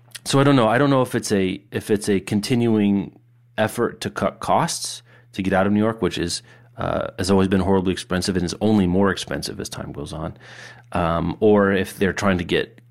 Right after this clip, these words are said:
move it around for demographic, per-, you know, get different kinds of people there, more West Coast people,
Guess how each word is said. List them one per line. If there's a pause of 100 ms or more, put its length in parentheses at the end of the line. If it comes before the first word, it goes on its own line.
(160)
move
it
around
for (800)
demographic,
per-,
you
know,
get
different
kinds
of
people
there,
more
West
Coast
people,